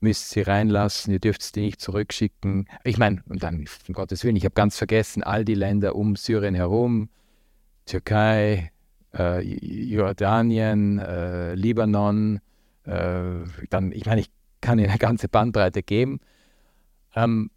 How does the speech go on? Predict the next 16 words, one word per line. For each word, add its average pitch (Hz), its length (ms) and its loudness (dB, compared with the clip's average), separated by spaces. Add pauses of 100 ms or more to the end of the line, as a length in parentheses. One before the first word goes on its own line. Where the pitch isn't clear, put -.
(500)
und 120 180 0
das, 120 280 -4
wir 120 100 2
sprechen 120 380 0
da 107 120 2
von 107 160 0
Millionen, 101 580 4
ne? 107 320 -4 (420)
Von 104 180 0
Ländern, 117 580 2
die 98 100 -2
nicht 101 300 0
unbedingt 110 580 0
die 104 80 0
Mittel 104 380 0
haben. 101 460 0